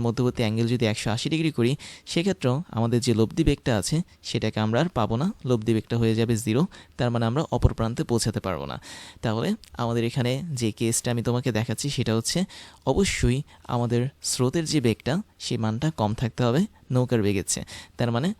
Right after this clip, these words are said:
সোজাসুজি পথে বা ন্যূনতম পথে আমি যদি নদী পার হতে চাই, আমাকে আরও একটা কন্ডিশন ফলো করতে হবে, সেটা হচ্ছে ভি এর মানটা সবসময় ইউ এর চেয়ে বড় হতে হবে। তাহলে এটা গেল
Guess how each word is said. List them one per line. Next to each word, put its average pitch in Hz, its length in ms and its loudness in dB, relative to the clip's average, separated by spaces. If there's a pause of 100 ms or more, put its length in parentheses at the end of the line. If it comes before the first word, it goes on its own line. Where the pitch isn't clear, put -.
(140)
সোজাসুজি 156 640 0
পথে 123 260 0
বা 117 120 2
ন্যূনতম 143 360 0 (120)
পথে 113 220 0
আমি 110 140 2
যদি 117 200 2
নদী 117 160 2 (100)
পার 113 220 2
হতে 156 220 -2
চাই, 120 140 2 (380)
আমাকে 117 240 2 (160)
আরও 147 200 4
একটা - 180 -2
কন্ডিশন 127 520 2 (360)
ফলো 110 260 4
করতে 98 240 -2
হবে, 92 200 0
সেটা 113 180 0
হচ্ছে 139 200 0 (440)
ভি 113 180 2
এর 117 120 4
মানটা 120 240 0 (260)
সবসময় 123 540 0 (140)
ইউ 113 160 2
এর 101 100 -2
চেয়ে 120 200 2
বড় 98 200 2
হতে 98 180 -2
হবে। 73 160 -4 (320)
তাহলে 117 180 0 (100)
এটা 147 200 0
গেল 147 100 2